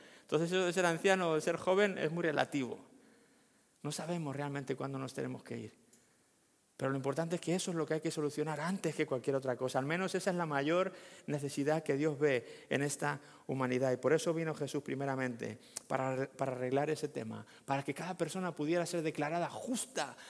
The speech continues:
a los ojos de Dios y pueda ser salvada de sus pecados. De ese pecado que vino,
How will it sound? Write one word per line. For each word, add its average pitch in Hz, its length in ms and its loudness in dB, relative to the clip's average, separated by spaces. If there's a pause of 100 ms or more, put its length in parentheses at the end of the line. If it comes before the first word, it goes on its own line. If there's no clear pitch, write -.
(160)
a 151 140 2
los 147 200 0
ojos 180 280 -2
de 147 100 2
Dios 190 240 2
y 156 40 4
pueda 196 260 0
ser 196 240 -2
salvada 170 680 -2
de 139 100 -4
sus 147 180 -2
pecados. - 760 -10 (720)
De 165 60 0
ese 175 120 -4
pecado 180 420 0
que 156 140 -2
vino, 185 360 -2